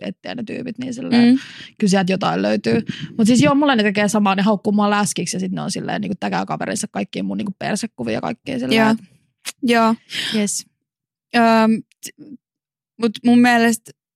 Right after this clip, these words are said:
Speaker 2: tää huomionarvoista tässä on se, n-, että nää on aina poikia.
Speaker 1: Joo, joo.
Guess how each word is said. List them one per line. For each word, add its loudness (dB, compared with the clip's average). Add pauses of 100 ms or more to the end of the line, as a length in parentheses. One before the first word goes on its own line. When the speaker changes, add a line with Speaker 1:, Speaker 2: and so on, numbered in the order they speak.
(100)
Speaker 2:
tää 2
huomionarvoista 2
tässä 0
on 2
se, 4 (720)
n-, 6
että 0
nää 6
on 4
aina 4
poikia. 2 (120)
Speaker 1:
Joo, -18 (180)
joo. -20